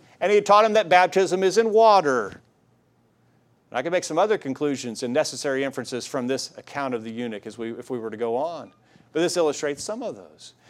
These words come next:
We can get authority from these unavoidable conclusions or necessary inferences. And there's a third way that we can get authority,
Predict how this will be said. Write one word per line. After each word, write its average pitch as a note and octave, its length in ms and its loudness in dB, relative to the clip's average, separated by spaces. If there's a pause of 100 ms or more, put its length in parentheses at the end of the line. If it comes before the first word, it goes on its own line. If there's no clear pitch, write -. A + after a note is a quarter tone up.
(200)
We G#3 120 4
can G3+ 140 -4
get G3+ 160 6
authority A3+ 480 2
from E3 160 -2
these D3 160 -4
unavoidable F#3+ 720 2
conclusions C#3 840 -4
or E3+ 160 -6
necessary D#3+ 720 -4
inferences. - 1000 -16 (840)
And E3 80 -4
there's G3+ 100 -2
a A3 80 0
third A3 380 0
way F#2 320 -8 (640)
that D3+ 100 0
we E3 80 0
can D3 140 -6
get D3+ 160 0
authority, A#2 720 -8